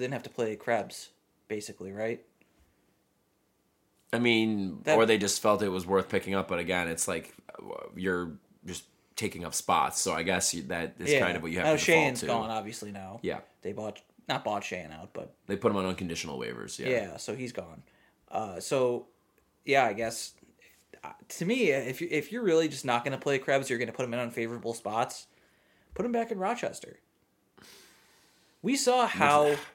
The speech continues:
Speaker 2: <sighs>
Speaker 1: how a talented young player can be ruined by just playing, just being between the box and the fourth line. Like, look at how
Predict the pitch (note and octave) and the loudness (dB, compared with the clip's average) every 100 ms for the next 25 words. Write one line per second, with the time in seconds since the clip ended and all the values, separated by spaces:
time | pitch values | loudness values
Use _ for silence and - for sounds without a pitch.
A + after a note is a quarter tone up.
0 | _ _ _ - C#3+ E3 D#3+ D#3+ E3+ F#3+ | _ _ _ -2 6 6 6 4 4 4
1 | E3 D3+ D3 D#3 D3+ C3+ C3 B2 G#2+ C3 | 4 2 4 4 6 4 0 -8 -4 -2
2 | A#2+ A2+ G2 G#2 A2+ - - C#3+ C3+ C3 | -2 -4 -8 -8 -10 -12 -4 0 0 -2
3 | B2+ - - _ _ - C3+ C3 D#3 D3+ | -6 -14 -20 _ _ -10 -8 -4 0 0
4 | D3 - C#3 A#2 A2+ A2+ - A#2 - A2+ | -2 -4 -6 -4 -4 -4 -6 -10 -4 -4
5 | G#2 B2+ B2 A2 G#2+ G#2+ - _ _ _ | -2 -2 -2 -2 -4 -6 -10 _ _ _
6 | F3+ C4 G#3+ A3 | -4 -2 0 -2